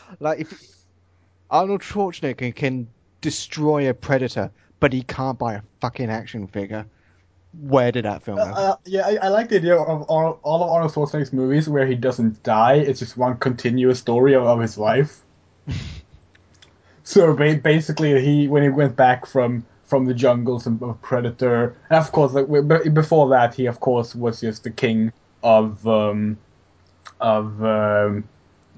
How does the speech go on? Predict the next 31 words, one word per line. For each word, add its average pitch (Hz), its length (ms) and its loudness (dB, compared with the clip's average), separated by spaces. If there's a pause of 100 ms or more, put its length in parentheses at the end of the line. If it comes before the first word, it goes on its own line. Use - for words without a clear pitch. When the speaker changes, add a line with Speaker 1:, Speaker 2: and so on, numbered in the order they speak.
Speaker 2:
uh, - 80 -2
Hyboria. 117 640 2 (640)
Uh, 120 180 4
but, 120 220 -4
um, 131 360 2 (340)
yeah, 120 300 4
he, 127 80 0 (220)
and 127 100 2
he 120 80 0
comes 127 240 -2
back 117 320 -2
from, 120 160 -4
like, 110 200 -4
the 117 120 -2
jungle 113 320 -2
of - 100 -12
Predators, 110 300 -4
like, 113 120 0
"I'm 139 160 4
gonna 131 200 4
join 131 320 4
the 127 240 2
Soviet 131 440 2
squad 160 360 2
now 113 220 4
and 107 280 -4
do 123 160 -4
something 135 320 0
with 131 140 2
James 135 180 4
Belushi." 143 460 -4